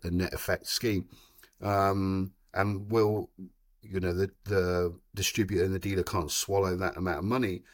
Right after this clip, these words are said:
So will el-, electric vehicles inflate in costs in the short term? Because there'll be a true, and will that, how will that skew the used market as well? You know, will, will a used twenty eighteen Leaf,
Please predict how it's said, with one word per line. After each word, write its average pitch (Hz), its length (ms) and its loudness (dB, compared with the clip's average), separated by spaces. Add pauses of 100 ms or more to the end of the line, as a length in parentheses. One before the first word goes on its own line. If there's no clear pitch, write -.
So - 160 -4
will 113 420 4
el-, 101 120 -2
electric 95 400 -6
vehicles 95 500 -4
inflate 110 560 2
in 92 180 2
costs - 320 -4
in 90 140 0
the 87 60 0
short 85 280 -2
term? 95 400 0 (600)
Because 90 360 -2
there'll 90 160 -2
be 92 140 0
a 90 60 0
true, 107 360 2
and 104 120 2
will 110 120 2
that, 98 200 -2
how 101 160 2
will 98 100 -4
that 95 160 -2
skew - 360 -2
the 92 120 -2
used 95 340 -2
market 95 380 0
as - 120 -6
well? 104 380 2 (420)
You 104 120 -4
know, 98 100 2
will, 98 460 2 (400)
will 107 160 4
a 98 40 4
used 104 760 -2
twenty 107 300 2
eighteen 98 520 2
Leaf, 107 500 -2